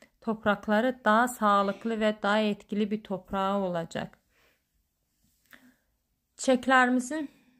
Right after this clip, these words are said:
ayda bir kere iyotlu besinlerle beslemeyi unutmuyoruz. Ayda bir kere hidrojen peroksit yani oksijenli suyla, oksijenli suyu eczanelerden bulabiliriz. Eczanelerden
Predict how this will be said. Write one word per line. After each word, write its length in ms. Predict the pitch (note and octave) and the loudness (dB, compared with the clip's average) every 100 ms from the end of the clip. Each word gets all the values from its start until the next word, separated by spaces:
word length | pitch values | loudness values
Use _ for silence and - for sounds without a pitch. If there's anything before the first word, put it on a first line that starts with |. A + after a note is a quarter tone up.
| - | -2
ayda 400 | B3 B3+ B3+ C4+ | 2 2 2 -2
bir 120 | C4+ | -4
kere 220 | - A#3 | -2 -2
iyotlu 480 | A#3+ A3+ A#3 A3+ B3 | -2 0 0 -2 -4
besinlerle 720 | A#3 A3+ A#3 A#3 A3+ G#3 F#3+ | -4 -2 0 2 2 2 -2
beslemeyi 500 | F#3+ - G#3 G#3 A3 A#3 | -6 -6 -2 0 0 0
unutmuyoruz. 960 | G#3 G#3+ G#3+ - F3+ F3 F3 G3 G#3+ - | -2 -2 -4 -6 -2 0 0 -2 -4 -6
Ayda 400 | F#3+ G#3+ G#3+ A#3 | 0 2 2 0
bir 100 | A#3 | -4
kere 380 | - G3+ G3+ G#3+ - _ _ _ _ - | -4 0 0 0 -4 _ _ _ _ 0
hidrojen 680 | A3 F#3+ A3+ A3 A#3 A#3 | 0 2 0 2 4 2
peroksit 840 | A3+ G#3 G3 F#3+ - G#3+ G#3+ G#3+ G#3 | 2 0 0 -4 -6 -2 -2 -2 -4
yani 420 | G3+ G#3 A3 A3 - | 0 0 0 -4 -6
oksijenli 720 | F#3+ - G#3 G3 G#3+ A3 A3+ | -8 -6 -4 0 0 2 -2
suyla, 640 | - A3+ A3 G3 F#3 F#3+ - | -2 -2 0 0 -2 -4 -6
oksijenli 600 | G3+ - - G#3+ G#3 A#3 | -8 -8 0 0 2 -2
suyu 420 | - G#3 G3+ A#3 A#3 _ _ - | -2 -2 0 -2 -6 _ _ 0
eczanelerden 920 | G#3+ G3+ A3+ A3+ A3 G#3+ G#3+ A#3+ A#3 | 0 4 4 6 4 4 2 2 0
bulabiliriz. 760 | G#3+ A3+ G#3 F3+ F3+ G3 G#3 - | 0 -2 -2 -2 -2 -2 -6 -8
Eczanelerden 800 | G3+ G3 G#3+ G#3 G#3 G3+ G3+ | -8 0 2 4 2 2 0